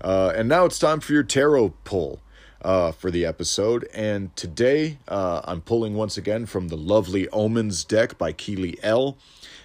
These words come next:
And the card that I pulled is the Page of Cups. And this is a, a dreamy card. This is all about the subconscious and wild creativity and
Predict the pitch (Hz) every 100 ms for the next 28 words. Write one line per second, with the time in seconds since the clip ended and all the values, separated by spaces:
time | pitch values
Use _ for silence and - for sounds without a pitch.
0 | - 95 95 90 82 - 120 135 123 98
1 | - 131 139 131 117 110 - 87 - 120
2 | 139 104 87 - 127 117 - - - -
3 | - - - - 92 95 98 147 - 123
4 | 110 90 - 92 87 76 76 101 127 151
5 | 139 104 - 101 82 69 60 101 107 -
6 | 98 82 113 117 107 82 110 104 - -
7 | - _ 87 87 127 107 - 104 117 110
8 | 95 87 - - 82 82 80 76 73 92
9 | 117 113 104 - 107 98 87 101 85 87
10 | 82 69 - - _ - 82 90 85